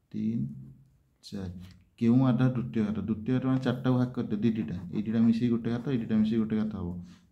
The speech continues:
ପାଞ୍ଚ ପଞ୍ଚା ପଚିଶ, ପାଞ୍ଚ ପଞ୍ଚା ପଚିଶ।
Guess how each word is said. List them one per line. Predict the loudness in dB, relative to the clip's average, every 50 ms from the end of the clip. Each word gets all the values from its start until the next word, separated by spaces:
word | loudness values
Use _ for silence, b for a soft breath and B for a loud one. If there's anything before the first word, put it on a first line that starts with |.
| _
ପାଞ୍ଚ | -4 -4 -2 0 2
ପଞ୍ଚା | 2 2 2 2 0 -2 -4 -6 -10 -12 -14 -20 -20 _ _ _ _ _ -20 -12 -10
ପଚିଶ, | -8 -8 -6 -4 -4 -4 -4 -4 -8 -12 -16 -20 _ _ _ _ _ _ -20 _ _ _ _ _
ପାଞ୍ଚ | -8 -6 -6 -6 -4
ପଞ୍ଚା | -6 -6 -4 -2 -2 -2 -2 -2 -4 -6 -10 -14 -18 -20 -20 -20 -20 _ _
ପଚିଶ। | -14 -14 -12 -10 -10 -10 -10